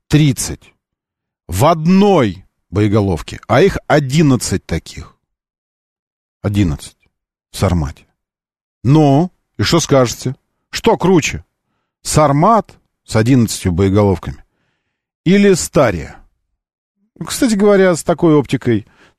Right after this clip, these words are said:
слишком оригинальная. Она настолько оригинальная, что она очень быстро надоест. Всё слишком оригинальное очень-очень быстро надоедает. Ну, пр-, просто потому, что оно всё время так сильно возбуждает сознание,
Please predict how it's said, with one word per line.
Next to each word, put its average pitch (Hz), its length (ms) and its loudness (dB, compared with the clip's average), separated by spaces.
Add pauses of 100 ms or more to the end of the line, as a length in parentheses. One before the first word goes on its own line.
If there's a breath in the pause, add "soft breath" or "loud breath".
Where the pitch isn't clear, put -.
(160)
слишком 175 460 0
оригинальная. 95 600 -4
Она 156 180 0
настолько 151 360 0
оригинальная, 156 560 2
что 139 140 -2
она 143 120 0
очень 123 200 -2
быстро 113 260 -4
надоест. 92 420 -2 (280 soft breath)
Всё - 260 0
слишком 147 400 0
оригинальное 139 580 2
очень-очень 151 600 -2
быстро 113 260 -2
надоедает. 92 600 -2
Ну, 160 120 -2
пр-, 156 160 -2
просто 156 300 -2
потому, 143 260 -2
что - 140 -2
оно 135 100 2
всё 139 160 -2
время 131 160 4
так 127 160 -2
сильно 123 240 -2
возбуждает 110 540 0
сознание, 156 420 -2